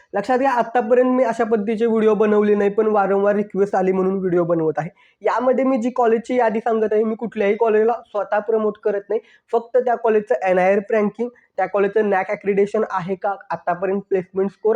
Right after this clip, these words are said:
आणि स्टुडंटचे जे रिव्ह्यू आहेत, या सगळ्याचा एकत्रित विचार करून मी ही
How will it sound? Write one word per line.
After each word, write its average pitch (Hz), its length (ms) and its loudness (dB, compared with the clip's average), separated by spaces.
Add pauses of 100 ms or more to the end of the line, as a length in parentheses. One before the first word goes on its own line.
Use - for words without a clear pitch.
आणि 233 180 0
स्टुडंटचे 254 800 0
जे 269 160 0
रिव्ह्यू 240 300 0
आहेत, 180 280 0
या 214 120 0
सगळ्याचा 208 440 -2
एकत्रित 208 520 -4
विचार 185 300 -2
करून 190 300 -2
मी 202 100 -2
ही 214 140 -4